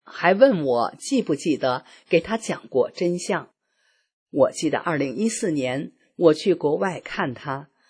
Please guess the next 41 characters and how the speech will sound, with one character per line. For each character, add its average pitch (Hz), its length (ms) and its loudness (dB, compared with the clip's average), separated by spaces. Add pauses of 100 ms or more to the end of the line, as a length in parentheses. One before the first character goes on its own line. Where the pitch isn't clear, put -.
(160)
她 277 100 0
当 285 240 0
时 196 240 -2
三 226 320 -4
岁， 190 420 0 (300)
一 196 160 -2
天 170 400 -2 (240)
她 - 140 -4
在 202 180 0
那 190 120 0
儿 127 120 -2
玩 123 100 -8
儿， 139 280 -6 (260)
我 170 140 8
有 185 240 4
意 160 180 0
念 151 300 0
转 196 200 0
法 147 220 -8
轮 123 380 -2
让 185 160 -2
她 - 160 -6
听， 185 400 -6 (500)
念 269 340 4
着 127 200 -6
念 127 340 -4
着， 113 300 -4 (560)
看 262 160 -4
她 254 160 -2
玩 170 200 0
得 233 80 2
很 - 260 -6
专 202 280 -4
心， 208 480 -4 (320)
我 120 140 -2
就 120 160 -6
不 110 260 -10
念 160 260 -2
了， 101 260 -8 (560)
心 233 280 0
想 190 320 -4